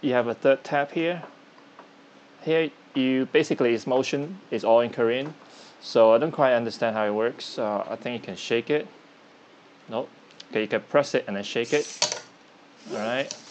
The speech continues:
You can do that. Turn like that. It walks backward. Okay, like this. Walk forward. Okay, you can see my hands right again. Okay, so put the robot here.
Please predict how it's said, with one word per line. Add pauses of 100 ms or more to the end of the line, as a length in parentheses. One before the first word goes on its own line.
(760)
You
can
do
that. (520)
Turn (480)
like
that. (100)
It
walks (840)
backward.
Okay,
like
this. (560)
Walk
forward. (520)
Okay,
you
can
see
my
hands
right
again. (960)
Okay,
so (240)
put
the
robot
here.